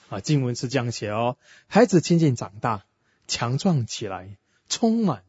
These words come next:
智慧，有神的恩典在他身上。”这也预备着我们进入下一次的讲道，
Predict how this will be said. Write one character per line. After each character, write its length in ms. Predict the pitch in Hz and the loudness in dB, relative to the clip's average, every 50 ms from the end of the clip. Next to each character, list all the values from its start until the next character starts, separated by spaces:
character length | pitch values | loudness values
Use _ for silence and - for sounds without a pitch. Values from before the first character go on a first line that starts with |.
| _ _ - | _ _ -16
智 280 | - - 160 151 127 | -10 -6 -4 -4 -4
慧， 260 | 113 - - 113 95 95 _ _ _ _ _ _ _ _ | -4 -4 -6 -8 -8 -8 _ _ _ _ _ _ _ _
有 160 | - 147 131 113 | 2 2 2 2
神 300 | - - - 143 170 175 | 2 0 0 0 0 2
的 100 | 147 - | 0 0
恩 300 | - 185 196 220 233 202 | 0 0 0 0 0 0
典 180 | 170 131 95 90 _ | -2 -4 -4 -4 _
在 380 | - - 170 139 113 92 95 104 _ | -2 -2 -2 -2 -2 -6 -12 _ _
他 360 | - - 156 151 151 156 160 - _ _ _ _ _ _ _ _ | -8 -4 -4 -2 -2 -4 -6 -10 _ _ _ _ _ _ _ _
身 500 | - - - - - 101 98 95 95 95 | -18 -14 -12 -10 -10 -10 -12 -14 -16 -18
上。” 220 | - - - - - _ _ _ _ _ _ _ _ _ _ _ _ _ _ _ _ _ _ _ _ - _ _ _ _ _ _ - | -16 -16 -16 -18 -20 _ _ _ _ _ _ _ _ _ _ _ _ _ _ _ _ _ _ _ _ -20 _ _ _ _ _ _ -2
这 100 | - 180 | 2 2
也 140 | 151 127 107 | 2 2 2
预 160 | 117 143 156 | 2 2 2
备 160 | 139 156 139 | 4 4 2
着 180 | 131 - 147 127 | 2 2 0 -2
我 140 | 117 110 101 | -2 -2 -4
们 260 | 101 98 92 98 104 - | -8 -10 -12 -14 -14 -12
进 280 | - - 185 151 135 131 | -8 -6 -4 -4 -4 -4
入 220 | 131 123 107 95 - _ _ _ _ _ _ - | -4 -6 -8 -10 -14 _ _ _ _ _ _ -14
下 420 | - - - - 208 180 151 123 | -10 -8 -4 -2 -2 0 -2 -4
一 100 | 107 107 | -6 -8
次 200 | 117 - - 127 | -8 -8 -8 -6
的 160 | 104 98 95 | -8 -8 -10
讲 180 | - - 98 - _ | -10 -14 -16 -14 _
道， 160 | - 107 101 | -10 -10 -10